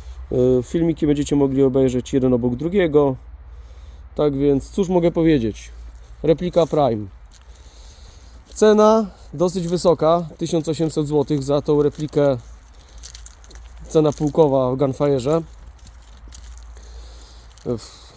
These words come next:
no, w cenie mamy Astera dwójkę, silnik bezszczotkowy. To są niezłe części. Do tego wzmocniony gearbox.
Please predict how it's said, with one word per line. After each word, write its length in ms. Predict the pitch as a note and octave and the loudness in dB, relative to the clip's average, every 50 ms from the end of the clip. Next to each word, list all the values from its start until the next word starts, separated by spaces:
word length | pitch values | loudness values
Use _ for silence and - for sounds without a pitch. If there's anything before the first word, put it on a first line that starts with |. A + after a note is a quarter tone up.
| - | -2
no, 120 | - G3 F3+ | 0 0 0
w 60 | - | 2
cenie 280 | - A3+ G#3+ G#3+ G#3+ G3+ | 2 4 4 4 4 4
mamy 320 | G3+ G3 F#3+ F#3+ F#3 - | 4 2 2 2 0 0
Astera 360 | F#3 E3 - - F#3 F3+ E3+ | -2 -2 0 2 4 4 4
dwójkę, 540 | D#3+ D#3+ F3 F3+ D#3+ - F3+ F3+ F#3 F3 E3 C#3+ | 4 2 -2 -4 -2 2 4 4 4 4 2 -2
silnik 380 | - - - F#3 F3 E3+ E3 D#3 | -6 -8 -6 -4 -2 -4 -2 -2
bezszczotkowy. 840 | E3 E3+ D#3+ - - D#3+ - - F3 E3+ D#3+ D#3+ E3+ E3+ F3 E3+ D#3 - - - - - - _ - - - - - - - - - - - - - - - - - - - - - | -2 -4 -4 -4 -8 -10 -4 0 2 2 4 4 4 4 4 2 -2 -6 -16 -20 -20 -20 -20 _ -20 -20 -20 -20 -20 -20 -20 -20 -20 -20 -20 -20 -20 -20 -20 -20 -20 -20 -20 -12 -4
To 200 | - D#3+ D#3+ D#3+ | 0 2 2 2
są 160 | D3+ - E3+ E3+ | 0 0 -2 0
niezłe 300 | E3+ D#3+ C#3+ C#3 C#3+ - | 2 2 2 0 -2 -2
części. 500 | - C#3 C3+ B2 - - D#3 D#3 E3+ D#3 - - - - - - - | -2 -2 -4 -4 -6 -8 -6 -6 -6 -6 -8 -14 -20 -20 -16 -12 -4
Do 160 | C#3 D3 D#3 | -2 -2 0
tego 640 | - D#3+ D#3 D#3 D3 D3 D#3 D3+ D3+ D3+ D3 C#3+ C#3 - - _ _ _ _ _ _ _ _ _ _ _ _ _ _ - - - - - - - - - | 2 2 2 2 4 4 4 4 4 4 2 0 -2 -6 -12 _ _ _ _ _ _ _ _ _ _ _ _ _ _ -20 -20 -20 -20 -20 -20 -20 -18 -10
wzmocniony 420 | C#3 C#3+ D#3 D3+ C#3 E3 D#3+ D#3+ | -4 -2 -2 0 0 0 0 0
gearbox. 580 | D3+ C#3+ D#3 C3+ B2 C3+ D3 D3 - - - - | 0 -2 -2 -2 0 0 -2 -2 -4 -10 -18 -20